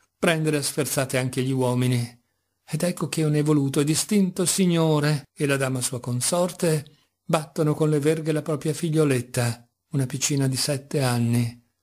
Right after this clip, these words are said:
Posseggo in proposito una relazione circostanziata. Il papà è tutto contento che le verghette siano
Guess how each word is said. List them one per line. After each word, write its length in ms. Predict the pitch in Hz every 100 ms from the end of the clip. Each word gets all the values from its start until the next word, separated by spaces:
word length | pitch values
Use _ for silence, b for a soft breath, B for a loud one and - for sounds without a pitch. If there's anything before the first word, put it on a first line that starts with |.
| _ _ _
Posseggo 400 | 151 - 131 131
in 100 | 127
proposito 600 | 139 131 139 135 143 120
una 180 | 123 123
relazione 480 | 131 123 - 135
circostanziata. 1120 | 123 127 123 120 - 120 113 107 107 120 104 - _ _ _ _ _ _
Il 120 | -
papà 360 | 139 143 196 202
è 80 | 143
tutto 460 | 190 190 - 175
contento 800 | 165 180 185 - 151 131 123 127
che 120 | 120
le 100 | 131
verghette 580 | 127 135 139 147 135 147
siano 500 | 131 151 139 139 131